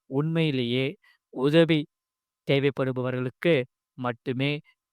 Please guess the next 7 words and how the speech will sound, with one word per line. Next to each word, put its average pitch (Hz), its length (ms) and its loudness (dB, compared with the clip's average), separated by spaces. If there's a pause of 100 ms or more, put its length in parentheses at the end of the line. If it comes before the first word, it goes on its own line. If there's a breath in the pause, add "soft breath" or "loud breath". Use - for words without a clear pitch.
(180)
பயனளிக்கும் 135 680 -2
வகையில் 131 440 -2 (380)
இந்த 131 240 -4 (480)
விதிமுறைகள் 139 800 0 (580)
கொண்டு 147 280 -2
வரப்பட்டுள்ளது. 120 840 0 (760)
இதன்படி 131 580 0